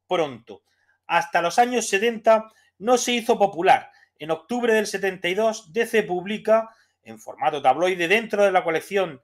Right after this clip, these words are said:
Limited Collector's Edition, reediciones de Rudolph, el Reno. Se caracterizaban por valer un dólar frente a los veinte céntimos que costaban los cómics estándar,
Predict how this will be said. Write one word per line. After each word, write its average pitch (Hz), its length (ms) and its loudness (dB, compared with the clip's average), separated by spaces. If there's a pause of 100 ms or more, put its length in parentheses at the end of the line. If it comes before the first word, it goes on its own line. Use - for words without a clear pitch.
(200)
Limited 175 500 -6
Collector's 160 640 -2
Edition, 208 580 -4
reediciones 175 760 -2
de 180 100 2
Rudolph, 196 400 0 (320)
el 131 220 -8
Reno. 185 360 -2 (1080)
Se 139 300 -4
caracterizaban 160 920 4
por 190 220 2
valer 226 480 0 (100)
un 240 400 0
dólar 196 480 6
frente 151 340 -4
a 139 60 -2
los 123 160 -8
veinte 185 320 -4
céntimos 165 460 -10
que 127 100 -20
costaban 127 560 -4 (380)
los 113 160 -14
cómics 156 440 -8
estándar, 202 680 0